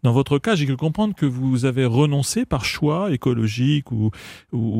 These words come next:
ou autre éthique à être distribué, par exemple, par des grandes chaînes de distribution de sport.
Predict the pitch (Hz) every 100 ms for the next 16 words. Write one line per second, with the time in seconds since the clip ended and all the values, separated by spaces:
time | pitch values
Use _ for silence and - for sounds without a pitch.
0 | 113 127 175 110 - 170 214 - - -
1 | 123 123 120 120 - 127 - 120 123 151
2 | 127 180 190 131 123 165 185 127 113 113
3 | 127 - 175 170 151 113 113 113 - 123
4 | 110 - 151 131 - - 110 104 -